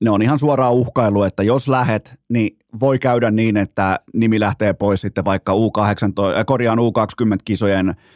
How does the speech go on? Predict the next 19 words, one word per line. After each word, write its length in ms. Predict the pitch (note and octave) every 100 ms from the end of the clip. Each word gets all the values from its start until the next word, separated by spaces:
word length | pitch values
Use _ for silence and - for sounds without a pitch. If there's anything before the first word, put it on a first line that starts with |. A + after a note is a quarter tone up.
| _ -
valintapuulista 760 | A#2 A2+ G2+ F2 G2+ G2+ G2
näin 220 | G#2 G2+
poispäin. 540 | F#2 F2 - E2+ C2+ F#2 - -
Elikkä 260 | A2 A2+
on 80 | A#2
käytetty 360 | C#3+ C3 C3 A#2+
tämmöstä 360 | B2+ A#2+ A2+ A#2+
niinku 240 | A2 A2 G#2
vipua 360 | B2+ C3 A#2+
siinä, 380 | G2+ A#2 G#2+ G2+
että 300 | G2 - F#2+ - - -
kun 120 | C#3
Jääkiekkoliiton 640 | C#3+ D#3+ D3+ C#3 C3+ C#3 B2
suurin 320 | D3+ D#3+ B2+
pelkohan 480 | C3+ C3 B2+ A#2 A2
on 100 | G#2
tietenkin 420 | B2+ A#2+ F#2+ G2+
se, 240 | A#2 B2
että 340 | A2 - G2+